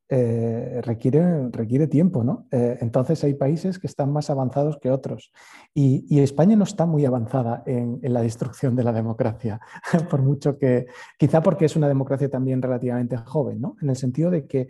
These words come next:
todavía no tenemos ese tipo de, de, de divisiones tan profundas. Eh, dicho de otra forma, yo creo que, eh, que en España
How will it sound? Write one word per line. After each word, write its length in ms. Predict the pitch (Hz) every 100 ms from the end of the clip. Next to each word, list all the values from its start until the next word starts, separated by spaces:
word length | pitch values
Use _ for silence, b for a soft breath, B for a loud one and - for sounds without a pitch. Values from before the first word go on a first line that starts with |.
| B B _ -
todavía 440 | 180 208 202 214
no 200 | 190 185
tenemos 460 | 170 185 190 180 175
ese 220 | - 170
tipo 400 | - 175 - 151
de, 260 | 143 135 131
de, 300 | 135 131 -
de 200 | 131 131
divisiones 720 | 131 127 127 - 156 139 123 _
tan 180 | 139 151
profundas. 640 | 151 - 165 151 170 - B B B _
Eh, 260 | 139 139 139 _ _ _ _ -
dicho 200 | 175 202
de 20 |
otra 140 | 165 135
forma, 240 | 127 131
yo 120 | 147
creo 180 | 208 202
que, 280 | 185 170 - -
eh, 300 | 135 - -
que 80 | 139
en 60 |
España 580 | 135 - 156 170 175